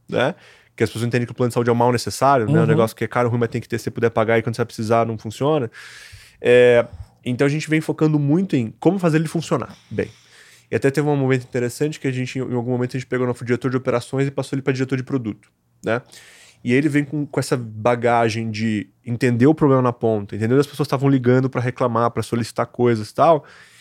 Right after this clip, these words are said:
Speaker 1: e, e priorizar onde a gente ia codar nisso. Dá um exemplo. É, carência, né? A pessoa entra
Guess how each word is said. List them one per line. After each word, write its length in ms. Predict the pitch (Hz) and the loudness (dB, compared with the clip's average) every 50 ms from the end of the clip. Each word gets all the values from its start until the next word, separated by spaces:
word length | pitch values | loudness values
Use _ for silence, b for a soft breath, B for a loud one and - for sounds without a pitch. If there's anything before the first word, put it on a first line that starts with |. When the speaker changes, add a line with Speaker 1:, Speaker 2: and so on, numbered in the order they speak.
| B B B B | B B B B
Speaker 1:
e, 140 | 127 135 - 135 | -6 -4 -4 -4
e 20 | |
priorizar 800 | - - 139 143 135 135 127 117 117 127 135 175 190 175 123 - - _ _ - | 0 2 4 4 6 6 4 2 2 0 2 2 0 0 -2 -4 -6 _ _ -2
onde 220 | 131 147 151 160 | 0 2 2 2
a 20 | |
gente 160 | 151 151 - - | 0 0 -2 -4
ia 60 | 139 | -6
codar 600 | - - 127 113 107 123 143 165 160 123 120 _ _ | -4 -2 -4 -2 2 2 2 2 2 0 -2 _ _
nisso. 440 | 135 135 127 110 - - - - _ _ _ _ _ - | 0 0 0 0 0 -4 -14 -20 _ _ _ _ _ -2
Dá 100 | 127 127 | 0 2
um 80 | 135 | 2
exemplo. 360 | 135 117 120 101 95 - _ _ _ _ _ B B B B B B B B | 2 2 2 0 0 -4 _ _ _ _ _ B B B B B B B B
É, 520 | - 117 120 120 120 120 120 117 117 117 113 107 104 - _ _ _ _ _ _ - - - | 2 4 6 6 6 6 4 2 2 0 -2 -4 -8 -12 _ _ _ _ _ _ -20 -20 -8
carência, 540 | - - 139 135 127 113 104 - - - - _ _ _ _ _ _ - | -4 0 0 2 2 0 -2 -4 -8 -14 -16 _ _ _ _ _ _ -4
né? 280 | - 110 113 117 110 - - _ _ | -2 0 0 0 -2 -4 -8 _ _
A 60 | - | -14
pessoa 340 | - 110 - 135 123 120 120 | -14 -6 -2 0 2 2 2
entra 340 | 120 135 156 160 180 185 | 2 0 0 -2 -2 -4